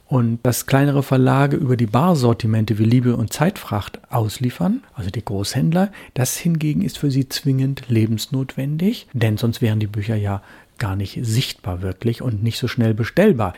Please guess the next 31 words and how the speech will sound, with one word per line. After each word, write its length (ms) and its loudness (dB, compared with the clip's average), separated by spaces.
Denn 420 4
bei 160 2
den 400 4
Barsortimenten 760 4
ist 220 -6
es 100 -6
ja 120 0
so, 280 0
dass 380 -2
die 420 0
es 200 -6
ermöglichen, 720 2
jedes 320 2
Buch 200 -6
innerhalb 280 0
von 120 -2
vierundzwanzig 640 0
Stunden 240 0
zu 140 -4
bekommen 320 -4
und 100 0
die 80 0
haben 220 -2
fast 260 -6
eine 160 2
Million 340 2
Titel 320 -2
auf 200 -6
Lager, 540 -2
also 200 -6
eine 260 -4